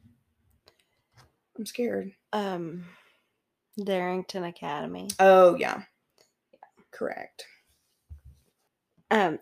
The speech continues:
Speaker 2: at Haim's funeral, Rabbi Emmanuel Pollock said, "I have a question for the Holy One. Blessed be his name. How could he take from us a young child,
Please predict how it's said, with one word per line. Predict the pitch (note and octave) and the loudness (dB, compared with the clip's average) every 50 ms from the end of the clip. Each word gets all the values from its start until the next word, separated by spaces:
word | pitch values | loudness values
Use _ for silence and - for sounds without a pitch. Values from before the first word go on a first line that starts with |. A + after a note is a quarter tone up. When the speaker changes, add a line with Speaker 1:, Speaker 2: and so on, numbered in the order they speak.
| _ - | _ 0
Speaker 2:
at | - G3 - | 2 2 2
Haim's | G#3+ G#3+ A#3+ C#4 D4 E4+ G4 G4+ - - | 2 2 6 8 8 8 8 4 0 -2
funeral, | - C4+ A#3+ A3 G3+ F#3+ F#3 F#3 F3 F3+ F3+ - | 0 4 4 6 6 6 6 6 4 4 2 -2
Rabbi | - F3 F#3+ G#3+ G#3+ A#3+ C4 C4 G#3+ G3 E3 D#3 E3 E3 - - | -4 0 4 4 6 6 6 6 6 6 6 6 6 4 4 2
Emmanuel | G3 G3 F#3+ F3+ F#3 G#3+ A#3+ C4+ D4 C4+ A3 F#3+ F3+ F3 F3 E3+ E3 E3+ - - - - _ _ _ - | 0 2 2 2 4 2 2 2 0 2 2 4 6 6 6 4 2 0 -4 -12 -20 -20 _ _ _ -10
Pollock | - - B3 B3 B3+ C4 G#3 F3+ D#3 G2 A#2+ C#3+ C#3+ - - - - _ _ _ _ _ _ _ _ - | 0 4 6 6 6 6 6 4 4 6 6 4 2 0 -2 -6 -14 _ _ _ _ _ _ _ _ -12
said, | - - - - A#3 A3 G3+ F#3 F3 F3 - - - - _ _ _ _ _ _ _ - - _ _ _ - | -8 -6 -2 2 4 6 8 8 6 6 4 0 -4 -8 _ _ _ _ _ _ _ -20 -20 _ _ _ 6
"I | G3 G3+ G#3+ | 6 6 6
have | D#3 C4 B3 G#3 F#3 F3 E3+ - | 6 4 4 6 6 6 6 4
a | - A3+ A#3 | 4 2 0
question | - - A3+ F#3 F3+ F3+ - - - D#3+ D3+ D#3+ E3+ F3 - _ - - - _ _ _ | 0 2 2 2 2 2 -2 -6 -6 -4 -4 -4 -4 -6 -10 _ -20 -20 -20 _ _ _
for | _ - A#3 A3 A3+ | _ 2 4 6 6
the | A#3 B3+ C4 | 8 6 6
Holy | A#3+ - B3 A#3 G#3+ G3 G3+ F#3+ E3 D3+ | 6 6 6 6 6 6 4 2 0 0
One. | D3+ D3+ D3+ D3 D3 D#3+ F3+ F3+ - _ _ _ _ _ _ - | -4 -6 -6 -4 -4 -6 -6 -10 -14 _ _ _ _ _ _ -12
Blessed | F#3 G3 G#3 G#3 G#3+ A3+ C4 D4+ - - - C4 | -2 2 6 6 8 8 6 4 2 -2 -6 -4
be | C4 C4+ C#4+ | -2 -2 0
his | C#4+ D4 D#4 D#4 C4 B3+ | 0 2 2 0 2 2
name. | A#3+ G3+ F3 E3+ E3+ E3+ E3+ E3 E3+ - - _ _ _ _ _ - | 2 4 4 4 4 2 2 0 -2 -6 -10 _ _ _ _ _ -4
How | - A#3+ A#3+ B3+ C#4 | 2 6 6 6 6
could | C#4 - F4 E4+ | 4 2 -2 -2
he | E4+ D4 C4 A#3+ A#3 | 0 0 -2 -2 -2
take | - - A#3+ A#3 A#3 A3+ - | 0 2 4 6 6 4 2
from | - - B3+ A#3+ A3 G3+ | 0 0 0 2 2 2
us | F#3+ F#3+ F#3+ F#3 - - | 2 2 2 0 -2 0
a | - F#3+ G3 G3 | 2 4 4 4
young | F#3+ F3+ F#3 F3+ F#3+ G3+ A3 B3 B3 | 4 2 2 2 2 2 2 0 -2
child, | - - A3 F3 F3+ F3 E3 E3 E3+ F3 - | -4 0 2 2 4 4 4 4 2 0 -2